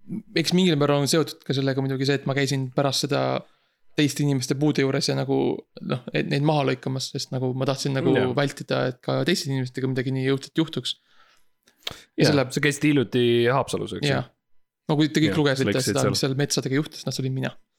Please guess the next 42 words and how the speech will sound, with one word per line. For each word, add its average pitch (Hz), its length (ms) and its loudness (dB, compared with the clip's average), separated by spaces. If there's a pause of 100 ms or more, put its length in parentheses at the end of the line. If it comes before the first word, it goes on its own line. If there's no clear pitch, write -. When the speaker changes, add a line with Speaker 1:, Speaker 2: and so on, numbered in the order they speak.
(1000)
Speaker 2:
Jaa, 139 160 4
ja 113 80 2
seal 131 100 2
tänaval 110 380 2
võeti 104 260 0
ka 120 140 2
kõik, - 240 -8
äh, 101 160 0
Speaker 1:
Jah. 101 160 -2
Speaker 2:
puud 107 160 -4
maha 104 220 -4
ja 101 80 -6
see 110 80 0
oligi 104 200 -2 (140)
põhimõtteliselt 120 420 -2
Max 127 300 0
hästi 120 260 -2
suure 135 300 0
Speaker 1:
Mhm. 127 80 -2
Speaker 2:
saega, 143 320 0
ta 110 80 -6
jooksis 123 680 0
Speaker 1:
Jah. 139 180 0 (500)
Speaker 2:
hästi 143 300 -2
kiiresti, 135 480 0
võttis, 139 400 0
Speaker 1:
Jah. - 100 -4
Speaker 2:
jälle 175 220 2
tuli 160 220 4
sealt 143 180 0
viadukti 151 460 2
Speaker 1:
Jah. 180 180 4
Speaker 2:
pealt - 180 -4
alla, 160 360 2
jooksis 131 480 0
ja, 127 260 0
ja, 127 240 -2
ja 123 120 -2
tõmbas 135 280 2
Speaker 1:
Hüppasin 147 160 4
Speaker 2:
kõik 151 80 4
Speaker 1:
oma, 151 40 4